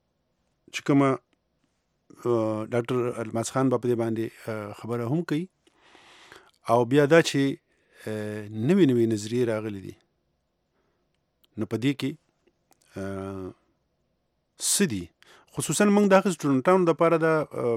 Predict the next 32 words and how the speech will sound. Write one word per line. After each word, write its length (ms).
په 140
خصوصي 300
توګه 220
ورته 220
وایو 200
چې 200
څوک 160
د 80
ساینس 380
سټوډنټان 560
دي 160
او 60
یا 140
په 100
راتلونکي 460
کې 120
غواړي 420
چې 120
همدغه 500
د، 60
د 60
فزیکس 720
او 120
د 100
یونیورس 840
او 220
د، 20
د، 180
د 20
دې 60
سره 200
تړلي 360